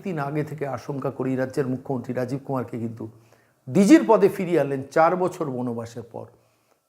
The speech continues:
আমার নিজের মনে হয়েছে এটা ভয়ের লক্ষণ। আর এই লক্ষণগুলো নিয়ে আমি খোলামেলা আজকে আলোচনা করছিলাম সুদূর মুম্বাইয়ের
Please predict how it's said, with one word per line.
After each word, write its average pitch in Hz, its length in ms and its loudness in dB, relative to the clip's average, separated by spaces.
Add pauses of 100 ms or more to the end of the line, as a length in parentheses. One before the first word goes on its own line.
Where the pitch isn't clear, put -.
(280)
আমার 135 180 0
নিজের 139 280 4
মনে 151 220 0
হয়েছে 143 200 -4
এটা - 120 -10 (100)
ভয়ের 135 460 -2
লক্ষণ। 117 360 -8 (680)
আর 147 140 6
এই 170 140 6
লক্ষণগুলো 180 560 2
নিয়ে 165 220 -2
আমি 151 200 -4 (240)
খোলামেলা 139 420 -6
আজকে 131 260 -8
আলোচনা 123 380 -4
করছিলাম 123 340 -6
সুদূর 131 280 -4
মুম্বাইয়ের 123 480 -2